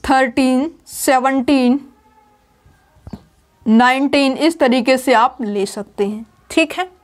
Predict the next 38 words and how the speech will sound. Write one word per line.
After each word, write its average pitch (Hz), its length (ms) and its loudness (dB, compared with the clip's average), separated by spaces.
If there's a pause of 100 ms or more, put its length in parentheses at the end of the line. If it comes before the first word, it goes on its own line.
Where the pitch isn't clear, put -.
(1000)
देखिए 226 380 0
यहाँ 254 400 0
पे 285 80 2
आते 262 340 0
हैं, 262 160 -6 (560)
यहाँ 277 280 0
पे 339 200 0
जो 294 200 2
है 240 220 0 (120)
एन 311 140 0
की 311 140 -2
वैल्यू 277 280 2
लिखते 202 360 -2
हैं। 202 360 -8
जब 285 180 2
यहाँ 294 320 0
पे 302 120 0
पी 294 300 0
is 247 100 -2
equals 285 320 0
to 285 180 2
क्या 277 160 2
है? 277 200 -2
फ़ाइव 214 460 -2
है, 226 160 -2 (320)
तो 254 60 0
ये 247 180 2
हो 302 220 2
जाएगा 285 400 2 (120)
फ़ाइव 254 480 0
इंटू 294 360 2
फ़ाइव 240 360 0 (100)
to 277 140 -2
क्या 277 120 2
हो 277 140 2
जाएगा? 277 360 2
सेवन 233 580 0 (100)
इंटू 247 500 -2